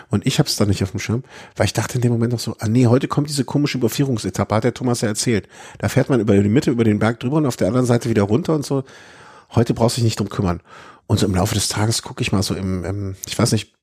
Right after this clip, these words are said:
ich benutze ja meistens, wenn man unterwegs ist oder so, gibt's, äh, eine, eine App namens Tour Tracker.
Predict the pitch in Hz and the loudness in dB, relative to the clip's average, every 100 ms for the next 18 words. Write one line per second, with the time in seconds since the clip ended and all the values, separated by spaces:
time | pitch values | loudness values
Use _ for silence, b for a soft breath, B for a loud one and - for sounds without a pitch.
0 | _ - 113 - - 120 - 107 107 113 | _ -10 -10 -6 0 0 2 2 4 2
1 | - 123 107 95 104 107 120 110 101 104 | 2 2 2 2 0 0 -2 -4 -2 -2
2 | 110 - - - 101 95 98 95 98 92 | -4 -4 -4 -2 0 2 2 0 0 -2
3 | 95 101 101 - - - 110 104 101 - | -2 -4 -4 -2 -6 0 0 2 0 -4
4 | - 165 175 - 170 180 | -2 -2 0 0 0 2